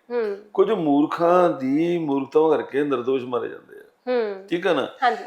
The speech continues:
Speaker 2: ਮੈਂ ਕਈ ਵਾਰੀ ਸੋਚਦਾ ਹੁੰਦਾ ਕਿ ਜਦੋਂ, ਅਹ, ਅਹ, ਜਿਹੜੀ ਸਾਡੀਆਂ, ਅਹ, ਅਪਰਾਧਿਕ ਘਟਨਾਵਾਂ ਹੈਗੀਆਂ, ਵੀ ਜਦੋਂ ਸੰਤ ਭਿੰਡਰਾਂ ਵਾਲੇ ਉੱਥੇ ਬੈਠੇ ਸੀ, ਅੰਮ੍ਰਿਤਸਰ ਬੈਠੇ ਸੀਗੇ, ਉੱਥੇ, ਅਹ, ਕਬਜ਼ਾ ਕਰਕੇ ਬੈਠੇ ਸੀਗੇ।
Speaker 1: ਹਾਂਜੀ।
Speaker 2: ਉਹਦੀ ਤਕਲੀਫ ਸ਼੍ਰੋਮਣੀ ਅਕਾਲੀ ਦਲ ਨੂੰ ਸੀ, ਸ਼੍ਰੋਮਣੀ ਗੁਰਦੁਆਰਾ ਪ੍ਰਬੰਧਕ ਕਮੇਟੀ ਨੂੰ ਸੀ, ਜਾਂ ਜੇ ਅਦਰ ਅਕਾਲ ਤਖਤ ਨੂੰ ਹੋਵੇਗੀ,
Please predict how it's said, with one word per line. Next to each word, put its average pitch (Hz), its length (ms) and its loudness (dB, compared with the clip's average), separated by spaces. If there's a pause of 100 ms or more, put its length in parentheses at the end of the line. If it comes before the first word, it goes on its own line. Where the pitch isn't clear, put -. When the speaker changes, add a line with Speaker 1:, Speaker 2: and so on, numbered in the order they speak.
(160)
Speaker 2:
ਮੈਂ 202 100 4
ਕਈ 208 160 0
ਵਾਰੀ 220 180 2
ਸੋਚਦਾ 180 300 4
ਹੁੰਦਾ 180 180 4
ਕਿ 185 200 0
ਜਦੋਂ, 151 440 2
ਅਹ, 147 100 4
ਅਹ, - 420 -4 (180)
ਜਿਹੜੀ 135 140 -6
ਸਾਡੀਆਂ, 123 320 0
ਅਹ, 117 380 -6
ਅਪਰਾਧਿਕ 110 480 -4
ਘਟਨਾਵਾਂ 110 440 -2
ਹੈਗੀਆਂ, 113 300 -4 (580)
ਵੀ 160 100 4
ਜਦੋਂ 165 240 2
ਸੰਤ 156 240 2
ਭਿੰਡਰਾਂ 143 340 0
ਵਾਲੇ 135 200 4
ਉੱਥੇ 143 240 -2
ਬੈਠੇ 127 280 -2
ਸੀ, 123 120 -2
ਅੰਮ੍ਰਿਤਸਰ 123 360 0
ਬੈਠੇ 113 280 -6
ਸੀਗੇ, 113 320 -4
ਉੱਥੇ, 107 400 -4
ਅਹ, 101 360 -14 (100)
ਕਬਜ਼ਾ 104 240 -2
ਕਰਕੇ 104 280 -8
ਬੈਠੇ 95 280 -8
ਸੀਗੇ। 101 260 -14 (180)
Speaker 1:
ਹਾਂਜੀ। 208 260 -4 (160)
Speaker 2:
ਉਹਦੀ 196 160 4
ਤਕਲੀਫ 170 420 4
ਸ਼੍ਰੋਮਣੀ 160 320 4
ਅਕਾਲੀ 143 260 4
ਦਲ 127 180 4
ਨੂੰ 127 180 -2
ਸੀ, 143 160 0
ਸ਼੍ਰੋਮਣੀ 139 360 0
ਗੁਰਦੁਆਰਾ 135 320 0
ਪ੍ਰਬੰਧਕ 147 300 -4
ਕਮੇਟੀ 131 300 -8
ਨੂੰ 113 100 -16
ਸੀ, 127 140 -4
ਜਾਂ 135 240 0
ਜੇ 135 100 0
ਅਦਰ 131 160 2
ਅਕਾਲ 123 240 0
ਤਖਤ 107 240 -4
ਨੂੰ 110 100 -8
ਹੋਵੇਗੀ, 107 400 -12